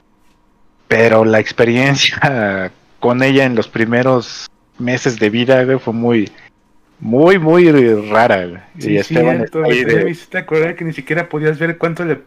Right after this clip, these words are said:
Speaker 2: le,
Speaker 1: Ajá.
Speaker 2: de pila le quedaba a tu control, güey.
Speaker 1: O sea, había cosas,
Speaker 2: Netón.
Speaker 1: había cosas de, de la interfaz, güey, que decías, "¿Y ahora qué? ¿Qué, qué onda, no?". No tenías justamente el medidor de batería, güey.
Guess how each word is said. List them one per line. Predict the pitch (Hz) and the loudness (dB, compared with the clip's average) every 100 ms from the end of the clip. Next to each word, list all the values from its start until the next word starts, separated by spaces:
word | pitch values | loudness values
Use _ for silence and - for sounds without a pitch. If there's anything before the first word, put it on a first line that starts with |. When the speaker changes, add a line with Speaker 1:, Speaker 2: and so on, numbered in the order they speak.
| - | -18
Speaker 2:
le, | 147 123 123 | -6 -2 0
Speaker 1:
Ajá. | 139 175 | 0 0
Speaker 2:
de | 165 | -2
pila | - 147 | -4 -2
le | 165 127 | -2 -2
quedaba | 120 139 160 | -2 -2 -2
a | |
tu | 147 | -6
control, | - 117 - 135 147 | -12 -12 -6 -4 -2
güey. | 131 120 117 | -4 -8 -10
Speaker 1:
O | |
sea, | - 131 135 - | -12 -8 -8 -2
había | 120 160 180 | 0 4 2
cosas, | - 185 185 175 | 0 -4 -4 -4
Speaker 2:
Netón. | 147 151 160 151 - - - _ _ - | -2 0 0 -4 -10 -20 -20 _ _ -6
Speaker 1:
había | 123 160 175 165 127 110 | 0 2 2 2 2 -2
cosas | - 139 160 151 | -2 -2 -2 -2
de, | 110 101 98 98 98 98 98 95 95 98 _ - 117 | -4 -4 -6 -8 -10 -10 -10 -12 -14 -18 _ -20 -8
de | 107 | -4
la | 113 | -4
interfaz, | 113 113 - 131 147 | -2 -4 -2 -2 -2
güey, | 147 147 | -4 -6
que | 123 | -6
decías, | 107 - 117 - - - - - | -6 -10 -10 -12 -18 -20 -20 -6
"¿Y | |
ahora | 147 180 | 0 0
qué? | 185 190 175 165 _ | 0 -2 -2 -6 _
¿Qué, | 143 | -8
qué | - | -2
onda, | 151 127 | 0 2
no?". | 113 190 - - _ _ _ _ _ _ | 0 -6 -8 -20 _ _ _ _ _ _
No | 131 127 | -4 0
tenías | 143 143 143 135 - | 2 2 4 2 0
justamente | 139 127 131 123 135 | -4 -2 -4 -2 -2
el | 120 | -2
medidor | 104 98 104 117 | -2 -2 0 2
de | 117 | 2
batería, | 98 95 107 127 123 | 0 -2 0 0 0
güey. | 143 | -4